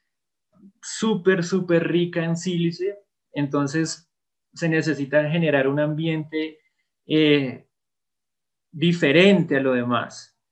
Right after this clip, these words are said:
Aparte de eso, se necesita que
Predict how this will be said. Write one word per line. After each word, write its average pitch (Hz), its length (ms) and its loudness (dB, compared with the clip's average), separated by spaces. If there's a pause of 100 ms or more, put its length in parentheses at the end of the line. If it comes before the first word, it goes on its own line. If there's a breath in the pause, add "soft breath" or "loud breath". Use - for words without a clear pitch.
(220)
Aparte 151 460 2
de 175 180 6
eso, 147 200 0
se 165 120 -2
necesita 139 640 -2
que 147 540 -2